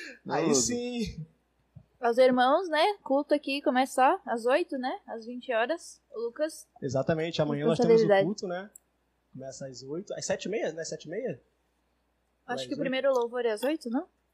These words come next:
Speaker 1: Primeiro lou-, é o primeiro louvor às oito. Então, a partir
Speaker 3: Às
Speaker 1: das
Speaker 3: sete e meia
Speaker 1: oito nós
Speaker 3: já
Speaker 1: já
Speaker 3: tamo
Speaker 1: vamos,
Speaker 3: aqui.
Speaker 1: vamos estar aqui. O Lucas vai dar a primeira palavra.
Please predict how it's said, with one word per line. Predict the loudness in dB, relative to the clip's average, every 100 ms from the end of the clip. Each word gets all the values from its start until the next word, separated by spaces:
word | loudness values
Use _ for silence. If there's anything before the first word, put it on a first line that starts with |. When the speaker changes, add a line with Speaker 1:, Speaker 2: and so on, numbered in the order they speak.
| _ _
Speaker 1:
Primeiro | -6 -4 -4
lou-, | -4 -6
é |
o |
primeiro | -6 -6 -4
louvor | -4 -6
às | -6
oito. | -12 -14
Então, | -16 -14
a | -12
partir | -8 -8
Speaker 3:
Às |
Speaker 1:
das | -4 -4
Speaker 3:
sete |
e | -2
meia | -2 -2
Speaker 1:
oito |
nós |
Speaker 3:
já | -4
Speaker 1:
já |
Speaker 3:
tamo | -4 -6
Speaker 1:
vamos, | -8
Speaker 3:
aqui. | -10 -12
Speaker 1:
vamos | -8
estar | -6
aqui. | -6 -8 -14 -12
O |
Lucas | -10 -6
vai | -2 0
dar | 0
a |
primeira | -2 -8
palavra. | -4 -2 0 -2 -2